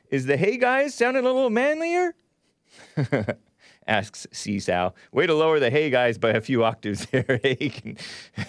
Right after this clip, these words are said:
Christian's laughing at me. Christian Aguilar. So, um, let me just tell you briefly. Yesterday, I did appear, oops. Yesterday, I did appear on the, uh,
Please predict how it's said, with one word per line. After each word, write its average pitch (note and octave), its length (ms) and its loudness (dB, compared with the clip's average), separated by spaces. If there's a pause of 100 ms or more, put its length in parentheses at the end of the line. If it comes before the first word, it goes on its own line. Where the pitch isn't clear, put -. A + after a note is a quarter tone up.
(180)
Christian's G2+ 640 -2
laughing G2 340 0
at F2+ 80 -6
me. F#2 100 -10 (200)
Christian A#2+ 320 -4
Aguilar. E2+ 580 -4 (640)
So, E3 580 2
um, B2+ 600 0 (1080)
let B3 140 2
me D#4+ 100 0
just C4+ 320 -2
tell G#3+ 200 2
you G#3+ 120 2
briefly. D#3 640 0 (200)
Yesterday, F3+ 800 0
I D3+ 220 2
did D#3+ 260 0
appear, G3+ 520 0 (220)
oops. A2+ 260 -10 (440)
Yesterday, D#3+ 440 0
I D#3 80 2
did F3 220 0
appear F3 480 0
on D#3 500 0 (200)
the, D#3 380 2
uh, C#3+ 400 2